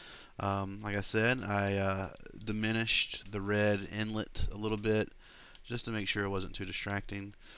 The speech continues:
The biggest change can be seen in these, uh, window panels that I did. I even created new normal maps and I had to make a new ambient occlusion map to get 'em in. But I think the results are well worth it. It, it, it adds more of a, uh, I don't know, inviting,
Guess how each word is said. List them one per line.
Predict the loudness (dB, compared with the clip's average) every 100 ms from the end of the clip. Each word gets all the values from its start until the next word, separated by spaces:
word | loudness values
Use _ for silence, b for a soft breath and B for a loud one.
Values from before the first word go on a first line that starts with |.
| B -8
The |
biggest | 2 4 4 4
change | 4 2 0
can | -2
be | 0
seen | 2 4 4 4
in | 2
these, | 0 0 2
uh, | 2 2
window | 0 0 0
panels | 2 0 0 2
that | 4
I |
did. | 6 6
I | 8 8
even | 6 4
created | -2 2 2 2
new | -2
normal | -2 -2 0 0
maps | 2 2 2 -4 B B B B
and | 2
I |
had | 2
to | 4
make | 2 2
a |
new | -2 0
ambient | 0 0 -6
occlusion | -4 0 0 0
map | 0 -2 -2
to | -2
get | -2
'em | 0 0
in. | 2 0 -4 B B B B 2
But | 4 4
I | 0
think | 0 -2 -2
the |
results | -4 -2 -2 -4
are | -6
well | -6
worth | -4 -6 -6
it. | -8 -10
It, | -8 -2 -2 0
it, | 4 4 4
it | 2
adds | 4 4 2 -4
more | -4
of | 0
a, | 2 2
uh, | 2 0 -2 -6 B B B B B
I | 0
don't | 0
know, | 0 -4 -10 -10 -4
inviting, | -4 8 12 12 12 6 -2